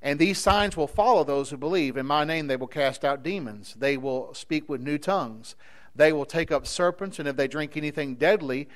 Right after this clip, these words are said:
it will by no means hurt them. They will lay hands on the sick, and they will recover."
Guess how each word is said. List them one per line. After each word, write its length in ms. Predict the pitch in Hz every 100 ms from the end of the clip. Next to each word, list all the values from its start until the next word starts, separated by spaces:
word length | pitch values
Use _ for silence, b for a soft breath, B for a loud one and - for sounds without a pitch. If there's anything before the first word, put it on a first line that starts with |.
| B B
it 80 | 151
will 140 | 165
by 240 | 143 151 147
no 180 | 156 170
means 260 | 160 147
hurt 320 | - 208 220
them. 360 | - 120 120 170 - b b b
They 200 | 117 151
will 200 | 156 147
lay 260 | 143 151 165
hands 360 | 143 170 170 151
on 100 | 139
the 80 |
sick, 360 | 127 - 202 -
and 160 | 135 135
they 140 | 147
will 220 | 147 143 139
recover." 480 | 147 196 160 95